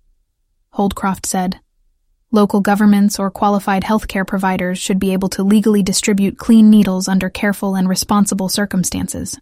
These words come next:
Speaker John Arch supported the measure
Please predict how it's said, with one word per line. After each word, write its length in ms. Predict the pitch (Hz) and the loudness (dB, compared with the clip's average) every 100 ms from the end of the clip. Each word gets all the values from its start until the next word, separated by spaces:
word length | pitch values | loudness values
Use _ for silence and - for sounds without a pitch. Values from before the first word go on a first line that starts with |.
| _ _ _ _ _ _ _ _ _ - | _ _ _ _ _ _ _ _ _ -10
Speaker 340 | - 254 240 | 0 2 4
John 260 | 214 214 208 | 4 4 2
Arch 300 | - 196 180 | 2 0 -2
supported 440 | - 196 214 202 196 | -4 -2 0 0 2
the 60 | |
measure 460 | 190 190 190 185 | 2 2 0 -6